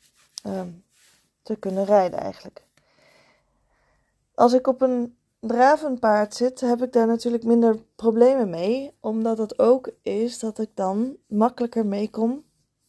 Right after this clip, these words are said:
met het paard wat gewoon standaard draaft. En als hij draaft, dan draaft hij. Maar bij een gangenpaard, als je dan gaat draven en je zou willen gaan draven en je hebt het i-, hele idee dat je wil gaan draven,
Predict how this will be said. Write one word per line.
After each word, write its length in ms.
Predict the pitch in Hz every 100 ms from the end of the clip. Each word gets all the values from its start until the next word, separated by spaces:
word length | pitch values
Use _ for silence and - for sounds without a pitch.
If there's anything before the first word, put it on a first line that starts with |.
| _ _ _ _
met 380 | - 214 202 202
het 180 | 214 -
paard 320 | 202 208 220
wat 200 | - 208
gewoon 440 | - 208 190 202 226
standaard 500 | - 220 214 220 208
draaft. 540 | 208 208 180 175 -
En 140 | 185 190
als 160 | 190
hij 100 | 208
draaft, 380 | 190 185 208 226
dan 140 | 233
draaft 420 | 214 208 196 - -
hij. 180 | 170 - _ _ _ _
Maar 120 | - 214
bij 140 | 233
een 80 | 233
gangenpaard, 840 | - 302 302 202 190 202 277 - _ _ _
als 120 | - -
je 80 |
dan 240 | 226 240 247
gaat 180 | 240 208
draven 600 | 214 240 262 247 - 208
en 180 | 208
je 60 | 208
zou 260 | 202 220 214
willen 200 | 233 254
gaan 180 | 208
draven 480 | 190 190 196 202 -
en 60 | 196
je 60 |
hebt 120 | 196 -
het 140 | 190
i-, 200 | 202 220
hele 320 | - 208 247
idee 340 | 202 202 220 220
dat 140 | 208
je 100 | 202
wil 120 | 202
gaan 160 | 196 185
draven, 540 | 185 214 214 185 233